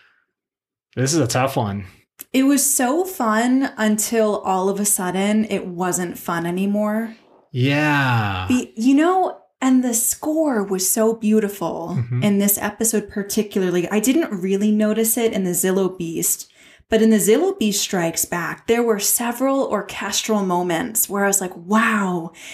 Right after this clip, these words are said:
Speaker 2: this grand sweeping feeling is great." There's a beautiful, like, really fun heisty score playing when Anakin's meeting up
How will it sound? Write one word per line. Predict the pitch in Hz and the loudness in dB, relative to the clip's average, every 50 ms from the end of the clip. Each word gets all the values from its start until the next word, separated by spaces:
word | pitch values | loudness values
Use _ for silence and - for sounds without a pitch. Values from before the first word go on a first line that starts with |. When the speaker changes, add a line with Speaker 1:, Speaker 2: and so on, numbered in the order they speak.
| - - _ | -20 -4 _
Speaker 2:
this | 226 226 226 | 0 0 0
grand | - - 220 196 202 214 208 214 233 247 262 262 262 262 254 | -2 -4 -6 -2 0 2 2 2 2 4 4 4 4 4 2
sweeping | - - - 214 214 226 226 226 233 220 214 202 | 0 0 0 0 0 0 0 2 2 2 2 0
feeling | 208 - - 214 214 208 196 185 175 175 | -2 -2 0 2 2 2 2 0 -2 -2
is | - - 180 185 | -2 -2 -4 -4
great." | - - 202 185 196 220 226 247 254 247 233 - - - - - - - _ _ | -4 -6 -6 0 2 2 4 4 4 2 0 -2 -6 -18 -20 -20 -20 -20 _ _
There's | 233 233 220 220 | 0 2 4 2
a | 226 226 | 2 0
beautiful, | - - 190 190 208 226 285 294 294 - 294 269 254 233 226 214 | -2 -8 -2 0 2 2 2 0 0 -2 0 0 2 4 2 2
like, | 196 196 202 196 196 | 2 0 -2 -2 -2
really | 185 196 214 240 247 262 254 | -2 0 0 2 2 0 0
fun | - - - 220 202 196 196 196 | -2 -4 -2 0 0 0 -2 -2
heisty | 208 - - 220 202 214 247 247 - - - 247 233 233 | -6 -4 -4 -2 -2 0 0 0 -2 -2 -2 -2 -4 -2
score | 226 - - - - 226 226 214 214 214 208 208 | 0 0 -2 0 2 2 2 4 2 0 0 -2
playing | 202 - - 220 208 208 208 202 202 202 202 202 196 - 196 | -6 -4 -2 0 0 2 2 2 2 2 0 -2 -2 -4 -4
when | 180 196 190 185 180 | 0 0 2 2 0
Anakin's | - - 190 202 208 208 - 226 214 202 196 | 0 0 0 0 0 0 2 2 2 2 2
meeting | - 190 190 185 190 185 | 2 2 0 0 2 0
up | 175 180 180 | 0 -2 -2